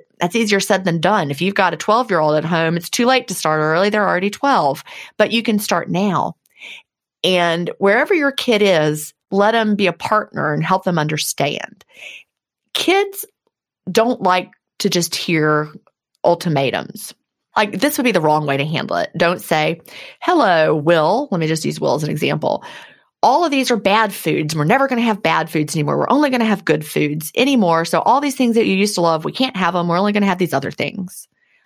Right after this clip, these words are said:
I mean, your kid is not gonna be on board <laughs> if you present it like that. Instead, though, start talking about nutrients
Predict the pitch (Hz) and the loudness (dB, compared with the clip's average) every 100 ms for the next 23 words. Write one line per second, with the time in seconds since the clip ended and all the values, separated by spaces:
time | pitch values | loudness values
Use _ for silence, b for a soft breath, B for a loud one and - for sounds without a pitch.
0 | - 214 202 269 302 294 170 151 170 202 | -4 0 2 0 0 0 0 0 0 0
1 | 175 165 156 170 190 - 208 208 - 403 | -2 0 0 0 2 2 2 -2 -2 0
2 | 370 302 302 190 165 180 170 - 147 156 | 0 -2 0 0 2 0 0 -2 -4 -4
3 | - - - _ B B B B B - | -4 -4 -4 _ B B B B B -2
4 | 214 214 214 - 508 587 160 147 165 208 | 0 0 -4 0 0 2 0 2 0 -2
5 | B - 247 - 240 214 208 185 - 180 | B -2 -2 2 0 0 0 0 0 -2
6 | 202 254 - 156 123 113 _ - | 0 0 -2 -2 -2 -4 _ -16